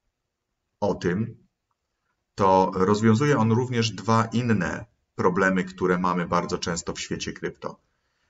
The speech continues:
A więc, em, problemy z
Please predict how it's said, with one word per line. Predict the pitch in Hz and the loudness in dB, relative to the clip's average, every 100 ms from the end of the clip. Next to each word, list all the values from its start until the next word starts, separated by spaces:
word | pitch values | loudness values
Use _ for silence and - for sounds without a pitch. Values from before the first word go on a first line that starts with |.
| _ | _
A | - | -8
więc, | 90 98 92 - - | -2 -2 -2 -2 -2
em, | 87 85 87 - _ _ _ _ _ _ _ _ _ _ _ _ _ _ _ _ _ | 0 -2 -4 -12 _ _ _ _ _ _ _ _ _ _ _ _ _ _ _ _ _
problemy | 101 98 113 117 113 | 0 4 6 6 4
z | 98 101 123 95 - | 0 -2 0 0 -2